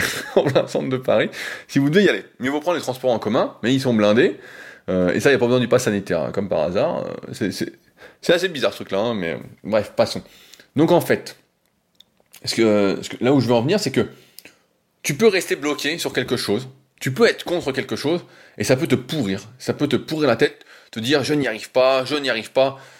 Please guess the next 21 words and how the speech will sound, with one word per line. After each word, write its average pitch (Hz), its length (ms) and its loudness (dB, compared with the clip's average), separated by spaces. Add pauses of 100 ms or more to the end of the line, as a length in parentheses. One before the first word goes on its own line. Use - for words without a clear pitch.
(120)
c'est - 200 2
inadmissible », 135 640 -4
tu - 60 -12
peux 143 140 -4
te 135 80 -2
révolter, 139 580 4
te 135 80 0
plaindre, 147 380 2
comme 113 140 -4
disait 113 180 0
Lucas, 113 320 0
et 95 80 -2 (440)
peut-être 123 220 2
qu'il 110 100 -6
dit 117 80 -2
que 113 100 -4
je - 60 -6
fais 131 80 -4
que 123 100 0
me 117 140 4
plaindre, 185 280 0